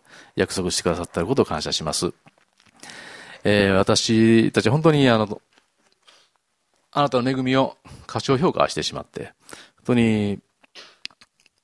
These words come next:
に、自分の頭で本当に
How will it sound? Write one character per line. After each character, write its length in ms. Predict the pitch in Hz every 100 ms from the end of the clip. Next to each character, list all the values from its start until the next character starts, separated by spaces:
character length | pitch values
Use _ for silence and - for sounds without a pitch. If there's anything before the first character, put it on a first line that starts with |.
| _ _ -
に、 120 | 113
自 180 | - 104
分 120 | 104
の 260 | 101 92 - -
頭 340 | - 101 90 76
で 100 | - - - _
本 80 | -
当 60 | 104
に 240 | 95 98